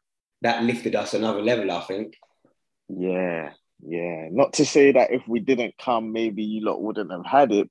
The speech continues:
Speaker 2: but
Speaker 1: No,
Speaker 2: I
Speaker 1: no, of
Speaker 2: think it
Speaker 1: course,
Speaker 2: does.
Speaker 1: yeah, no, but it definitely
Speaker 2: I
Speaker 1: did.
Speaker 2: think
Speaker 1: I
Speaker 2: it
Speaker 1: definitely
Speaker 2: does.
Speaker 1: gave the boys in a picture boost. I know that for a fact.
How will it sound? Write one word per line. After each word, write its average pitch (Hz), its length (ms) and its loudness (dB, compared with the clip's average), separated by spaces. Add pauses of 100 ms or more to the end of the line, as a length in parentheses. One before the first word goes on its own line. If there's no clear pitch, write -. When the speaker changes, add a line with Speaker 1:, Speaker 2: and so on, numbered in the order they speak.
Speaker 2:
but 104 140 4
Speaker 1:
No, 185 180 4
Speaker 2:
I 175 160 4
Speaker 1:
no, 175 260 6
of - 80 -2
Speaker 2:
think - 20 -4
it 185 40 8
Speaker 1:
course, 160 220 4
Speaker 2:
does. 139 100 8
Speaker 1:
yeah, 151 200 8
no, 156 240 4
but 143 140 8
it 156 80 2
definitely 185 320 4
Speaker 2:
I 151 40 4
Speaker 1:
did. 165 100 4
Speaker 2:
think 147 160 2
Speaker 1:
I 156 60 8
Speaker 2:
it - 120 0
Speaker 1:
definitely 139 280 6
Speaker 2:
does. 147 40 0
Speaker 1:
gave 156 180 6
the 151 80 6
boys 143 280 6
in 139 80 2
a 131 60 2
picture - 380 -2
boost. 123 260 2
I 110 80 -2
know 117 180 0
that 101 220 -8
for 95 120 -6
a 92 60 -12
fact. - 400 -6